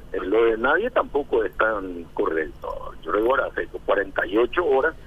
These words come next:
ya tuvimos la reunión en la vicepresidencia y ya se habló y ya se dijo quiénes iban a estar. Después se hicieron conferencias de prensa, después se habló desde la presidencia, es decir, se habló desde distintos lugares. Eh, a lo mejor no con la intensidad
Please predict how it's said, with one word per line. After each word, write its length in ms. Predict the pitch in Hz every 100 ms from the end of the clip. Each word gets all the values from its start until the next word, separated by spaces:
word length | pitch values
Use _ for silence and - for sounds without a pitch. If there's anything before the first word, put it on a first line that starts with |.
| - - -
ya 100 | 117
tuvimos 400 | - 127 117 135
la 140 | 139
reunión 400 | 127 113 117 135
en 100 | 135
la 80 | 123
vicepresidencia 800 | 123 143 135 143 120 117 127 143
y 60 |
ya 140 | 135 139
se 80 | 127
habló 280 | 107 127
y 60 | 170
ya 120 | - - 113 -
se 100 | 101
dijo 300 | 101 107 135 - - - -
quiénes 260 | 139 131 123
iban 280 | 120 117 104
a 40 | 92
estar. 320 | - 139 - - - -
Después 240 | - 427
se 80 | 359
hicieron 280 | - 143 170
conferencias 680 | 208 175 123 107 107 101 92
de 100 | 87
prensa, 460 | 151 151 123 - - - -
después 300 | - 120 120
se 60 |
habló 240 | 160 139 170
desde 260 | 190 170
la 120 | 165 131
presidencia, 760 | - 98 95 110 147 135 107
es 100 | 107
decir, 140 | 120 - - - -
se 60 | 101
habló 400 | 82 107 170 240
desde 260 | 233 131
distintos 580 | 104 - - 107 - -
lugares. 460 | - 80 78 67 - - - - - - -
Eh, 100 | 98
a 100 | -
lo 140 | 117 110
mejor 320 | 104 165 160
no 220 | 147 143
con 260 | 156 156 147
la 80 |
intensidad 960 | 151 151 147 156 147 135 120 104 135